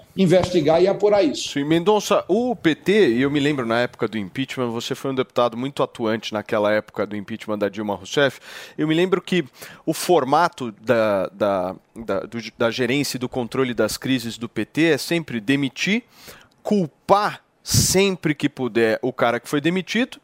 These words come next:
Speaker 2: e dizer que o Lula não sabia de nada. Você acha que esse é o enredo hoje que eles estão construindo? O Lula não sabia de nada?
Speaker 1: Sempre, né? Terceiriza e tem um bode expiatório. Mas um episódio como esse não pode ter acontecido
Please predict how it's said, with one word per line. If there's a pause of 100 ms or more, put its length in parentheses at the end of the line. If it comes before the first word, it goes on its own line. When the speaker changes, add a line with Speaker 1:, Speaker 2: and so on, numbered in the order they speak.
(100)
Speaker 2:
e
dizer
que
o
Lula
não
sabia
de
nada. (480)
Você
acha
que
esse
é
o
enredo
hoje
que
eles
estão
construindo?
O
Lula
não
sabia
de
nada? (960)
Speaker 1:
Sempre,
né?
Terceiriza
e
tem
um
bode
expiatório. (640)
Mas
um
episódio
como
esse
não
pode
ter
acontecido